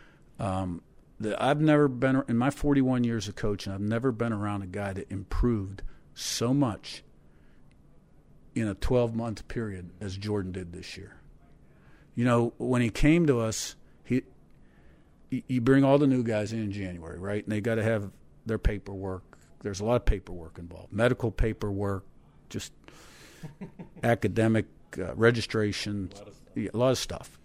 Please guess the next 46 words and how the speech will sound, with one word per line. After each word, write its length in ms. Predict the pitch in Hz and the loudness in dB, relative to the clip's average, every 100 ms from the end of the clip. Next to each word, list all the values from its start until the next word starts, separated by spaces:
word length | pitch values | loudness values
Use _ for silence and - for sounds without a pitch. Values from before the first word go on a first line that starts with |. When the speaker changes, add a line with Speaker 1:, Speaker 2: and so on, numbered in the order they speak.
| - | -2
Speaker 1:
before 280 | 127 - 165 | 0 4 6
they 100 | 160 | 6
can 80 | |
work 200 | 160 165 | 2 0
out. 260 | 196 180 - | 0 0 -4
Well, 140 | 156 | 2
he 120 | 180 208 | 4 4
was 120 | 180 | 4
the 60 | |
only 140 | 180 165 | 4 6
guy 120 | 165 | 6
that 120 | 156 | 6
didn't 140 | 160 139 | 4 4
have 140 | 143 | 4
his 80 | 131 | 2
stuff 280 | - 151 - | 2 2 0
done. 200 | - - - - - - - - - | -12 -14 -20 -20 -20 -20 -20 -20 -10
So 220 | - 123 | 2 4
he 80 | 127 | 6
got 160 | 135 | 6
off 320 | 127 117 - - - - - | 6 4 0 -16 -20 -20 -8
kinda 180 | 127 120 | -4 -2
on 140 | 110 | -2
the 60 | 110 | -4
wrong 220 | 104 104 | -4 -6
foot 240 | 92 143 107 | -4 -4 -4
with 120 | 92 | -6
me. 300 | 95 92 - - - - - - - - | -8 -8 -12 -20 -20 -20 -20 -20 -20 -8
And, 380 | 123 120 117 113 | 0 2 4 4
uh, 340 | 117 113 107 107 - - - - - - - - - - - | 4 4 4 0 -6 -20 -20 -20 -20 -20 -20 -20 -20 -10 0
you 100 | 131 | 2
know, 100 | 117 | 4
he 80 | |
hadn't 140 | 123 123 | 4 2
played 260 | - 131 120 | 2 0 0
ball 200 | 107 107 | -2 -2
in 140 | 104 | -6
two 120 | - 110 | -6 -6
years, 360 | 95 95 113 | -6 -6 -6
and 120 | 123 | -4
he 100 | 156 | -2
was, 200 | 202 156 - - - - - - | 0 -2 -4 -18 -20 -20 -20 0
he 80 | |
had 80 | 147 | 4
an 60 | 120 | 6
okay, 560 | 127 - 131 123 131 | 4 4 4 6 4